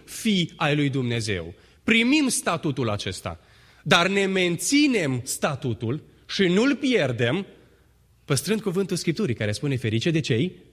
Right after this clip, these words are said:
împăciuitori.” Hai să vă întreb ceva. Dacă Dumnezeu ne ia și ne scoate din groapa păcatului, din fundul mocirlei, și exprimarea din psalm o cunoașteți, și ne aduce pe stâncă și ne așează în gură o cântare nouă și ne schimbă viața și destinul și,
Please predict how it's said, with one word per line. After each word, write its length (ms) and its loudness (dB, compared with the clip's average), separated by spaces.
împăciuitori.” 800 -4
Hai 120 -2
să 80 -6
vă 60 -2
întreb 200 -4
ceva. 280 -14
Dacă 260 2
Dumnezeu 480 2
ne 160 4
ia 180 2
și 140 0
ne 120 0
scoate 420 -2
din 160 0
groapa 360 2
păcatului, 600 -2
din 180 2
fundul 340 0
mocirlei, 500 0
și 160 -4
exprimarea 840 0
din 220 2
psalm 260 2
o 60 0
cunoașteți, 600 -4
și 180 2
ne 100 2
aduce 440 2
pe 140 0
stâncă 500 0
și 120 0
ne 60 0
așează 320 0
în 100 -2
gură 160 0
o 80 2
cântare 460 0
nouă 260 2
și 140 0
ne 100 2
schimbă 440 0
viața 400 -2
și 140 -2
destinul 520 0
și, 240 -2